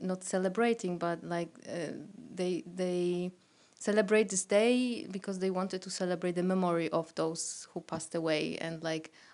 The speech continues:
ask them for help or because they were afraid of ghosts or any kind of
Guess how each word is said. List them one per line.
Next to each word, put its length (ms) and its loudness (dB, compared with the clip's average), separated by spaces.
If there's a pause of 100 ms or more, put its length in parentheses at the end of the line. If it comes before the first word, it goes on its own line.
ask 300 0
them 400 4 (360)
for 200 2
help 600 6
or 520 2 (300)
because 260 -6
they 140 2
were 140 6
afraid 520 6
of 220 -2
ghosts 840 6
or 380 4 (600)
any 280 4
kind 300 4
of 300 -6